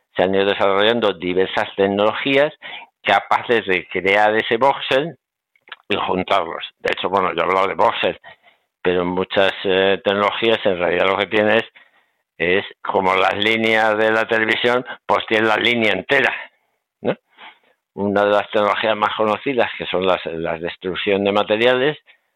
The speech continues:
es lo mismo, yo siempre pongo el ejemplo de una manga pastelera. Tú, si tienes un pastelero mañoso, a base de manga pastelera, poniendo la nata o el chocolate así, ¿eh? Esos churritos de nata, los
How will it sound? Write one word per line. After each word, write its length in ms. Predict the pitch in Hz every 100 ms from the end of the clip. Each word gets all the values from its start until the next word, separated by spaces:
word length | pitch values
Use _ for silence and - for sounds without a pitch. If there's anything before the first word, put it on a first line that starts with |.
| _ _ _ -
es 160 | 90
lo 160 | 90 101
mismo, 380 | 107 113 117 127
yo 280 | 113 101 92
siempre 200 | - 101
pongo 240 | 104 107 110
el 60 |
ejemplo 400 | 107 - 110 113
de 80 | 117
una 140 | 113 98
manga 260 | 107 107
pastelera. 580 | 110 98 - 98 123 95 - - _ _ - - - - _ _
Tú, 360 | - 92 98 95 -
si 120 | 92
tienes 180 | 104 110
un 220 | 117 110
pastelero 560 | 107 - 113 110 113
mañoso, 560 | 110 110 123 131 156 190 - _ _ _ _ _ _ -
a 120 | 85
base 260 | 95 -
de 80 | 107
manga 280 | 110 110 107
pastelera, 540 | 104 - 110 117 107
poniendo 460 | 85 95 101 107 110
la 200 | 107 107
nata 420 | 110 113 - 113
o 100 | 110
el 80 | 107
chocolate 520 | - 110 117 117 104
así, 420 | 113 - 127 113 -
¿eh? 300 | 110 131 123
Esos 220 | - 123
churritos 500 | - 117 117 117 113
de 80 | 120
nata, 360 | 139 139 160
los 220 | 190 123